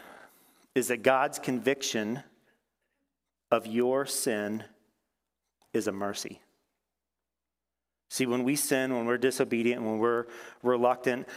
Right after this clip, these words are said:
when we're apathetic to the needs and the cares and the concerns of others, and when we start to feel bad about that, that's a grace of God. That's a mercy. We shouldn't flee God's conviction. We should be thankful because it's his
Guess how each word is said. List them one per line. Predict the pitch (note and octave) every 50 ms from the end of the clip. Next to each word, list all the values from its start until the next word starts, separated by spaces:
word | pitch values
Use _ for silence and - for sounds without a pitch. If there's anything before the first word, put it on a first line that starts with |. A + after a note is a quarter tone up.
| - -
when | - C3 C3 C3
we're | C3 C3 -
apathetic | C#3 C3+ C3+ - - C#3+ - - C#3 C3 B2+ C3+ C#3+ -
to | - C3+
the | B2 B2+
needs | B2 B2 B2 B2 B2+ B2+ B2
and | - C3+ A#2+ A#2+
the | A#2+
cares | - - B2+ A#2 A#2+ B2 A#2+
and | A#2+ B2
the | A#2+ A#2
concerns | - C3+ B2 - - B2 A#2+ B2 A#2
of | B2+ A#2
others, | A#2 A2 G#2+ A2 A2 A2+ A2 - - - - - - - -
and | A2 G#2+ A2 A2 G#2+ -
when | C3+ A#2+
we | A#2+ B2
start | B2 - - C#3 B2+ -
to | -
feel | - - C3+ C3 C3
bad | C3 C3 C3 C#3 C#3
about | C#3 C#3 C#3 D3 D3
that, | D3+ D3 D#3 D#3+ - - - - - - _ _ _ _ _ _ _ _ _ _ _ _ _ _ _ _ _ _ _ _ -
that's | - A#2 A#2 -
a | B2+
grace | - - G#2+ A2 G#2+ -
of | - -
God. | - G2+ G2 F#2+ G#2 - - _ _ _ _ _ _ _ _ _ _ _ _ _ _ _ _ _ _ _ _ _ _ - - - - _ _
That's | - B2+ A#2+ -
a | B2
mercy. | A#2+ A#2+ B2 C3+ C3 - C3 A2+
We | A2+ B2+
shouldn't | B2 - E3 D3+ C3 C3
flee | B2 - - B2 B2 B2 B2
God's | A2 A2 G#2+ G2+ G2+ G#2 G2+ - - - - - - - - _
conviction. | - A2+ F#2+ G2+ G2+ - - - G2+ F#2 F2+ - - - - _ _ _ _ _ _ _
We | - B2
should | C3 - C3 A2+
be | A#2 A2+
thankful | G#2 - C3+ B2+ C3+ C3 - - A2 G#2
because | G#2+ G#2+ - - A2+ F#2+
it's | G#2 G2+ - - -
his | B2+ A2 G#2+ G#2 F#2+ - -